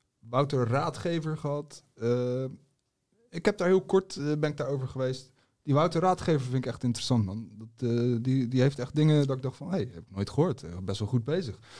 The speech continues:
Ze hadden ook een goed punt over bijvoorbeeld, eh, Jensen. Ik ben fan van Jensen.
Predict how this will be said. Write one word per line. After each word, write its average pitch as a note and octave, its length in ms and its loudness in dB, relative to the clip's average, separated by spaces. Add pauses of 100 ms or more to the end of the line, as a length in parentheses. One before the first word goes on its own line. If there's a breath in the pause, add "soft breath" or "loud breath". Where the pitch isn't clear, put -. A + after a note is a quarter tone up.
(120 loud breath)
Ze - 80 -10
hadden E3+ 200 4
ook F#3 120 0
een E3+ 60 -4
goed E3+ 200 -6
punt F#3 280 -4
over C#3+ 280 -4
bijvoorbeeld, C#3 360 -6
eh, A2 220 -6
Jensen. D3 420 0
Ik E3+ 60 -8
ben F3+ 140 -4
fan F#3+ 220 -4
van E3 140 -4
Jensen. E3+ 520 -6